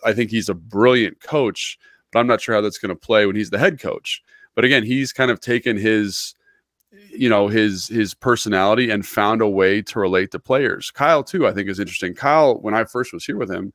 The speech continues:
was a little bit standoffish. You know, he wouldn't say hi to you. It was very kind of in his own head, very, like, a beautiful mind. I'm thinking about something all the time. And when he got to San Fran, or when I went to San Fran and he got the head coaching job,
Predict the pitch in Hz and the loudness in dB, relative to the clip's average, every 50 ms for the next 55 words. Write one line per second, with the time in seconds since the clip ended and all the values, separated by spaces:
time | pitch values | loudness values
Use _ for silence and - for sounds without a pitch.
0 | _ _ _ - - _ - 120 117 113 127 147 156 131 117 - - - 113 113 | _ _ _ -20 -20 _ -8 -4 0 2 2 2 2 2 0 -2 -2 -2 0 0
1 | 107 101 90 92 131 143 - - - - - - 87 95 92 95 101 101 107 117 | 2 4 4 4 4 2 0 -8 -10 -10 -8 -8 -4 -2 0 0 0 2 2 0
2 | 117 110 - 117 104 98 98 104 107 110 110 107 107 104 107 101 92 90 85 - | 0 -2 0 0 2 2 2 2 0 0 2 2 4 4 4 2 2 -2 -6 -2
3 | - 104 104 101 101 - - 107 101 98 98 101 104 95 110 107 101 101 98 98 | 0 2 2 2 2 0 0 -2 -2 -2 -2 -4 -4 -4 -4 -4 -4 -4 -2 2
4 | 98 101 101 98 95 101 101 101 104 101 95 95 - 95 92 95 104 107 104 92 | 4 4 4 4 2 2 2 4 4 4 2 2 2 -2 -2 0 0 0 0 0
5 | - - 98 92 90 87 92 95 98 101 95 92 92 - 104 98 101 98 95 90 | 0 -2 -2 0 2 2 2 2 2 0 -2 -4 -4 -6 -6 -4 -4 -2 -2 -4
6 | 87 - 98 95 101 95 95 87 82 - 131 127 127 117 110 104 101 - _ _ | -4 -6 -8 -6 -4 -4 -4 -4 -4 -4 -2 0 0 0 0 -2 -4 -8 _ _
7 | _ _ _ _ _ _ - 117 117 113 120 131 139 127 135 127 - - 107 - | _ _ _ _ _ _ 0 0 2 2 2 2 2 2 2 0 0 -2 -8 -4
8 | - 131 120 120 98 - - 135 147 147 127 98 95 98 104 110 113 117 110 98 | 0 0 0 0 0 0 0 2 2 2 2 2 0 0 2 2 2 0 0 -4
9 | 98 90 - 120 113 110 98 - 131 135 135 120 101 95 104 95 101 95 - 95 | -6 -6 -4 -2 -2 -2 -2 -2 0 0 2 0 0 -2 -2 -2 -2 -2 -2 -4
10 | 90 - - 139 139 160 - 135 113 90 92 85 85 87 90 | -6 -6 -4 -4 -4 -4 -4 -6 -6 -4 0 0 0 0 -2